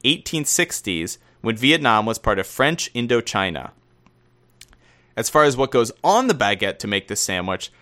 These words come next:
the most common combination you'll find is grilled, marinated pork or pork sausage,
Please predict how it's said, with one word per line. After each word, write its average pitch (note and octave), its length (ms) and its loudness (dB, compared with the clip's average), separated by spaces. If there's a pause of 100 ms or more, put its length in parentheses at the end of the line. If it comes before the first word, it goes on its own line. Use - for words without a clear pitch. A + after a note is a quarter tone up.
(120)
the A2 80 -6
most E3+ 200 4
common F3+ 260 0
combination C#3+ 540 -2
you'll B2+ 80 -2
find G2 320 -2
is F2+ 120 -10
grilled, D3+ 540 0
marinated C3+ 640 0
pork A2 400 0
or - 80 -6
pork A#2+ 300 -2
sausage, F#2+ 600 -2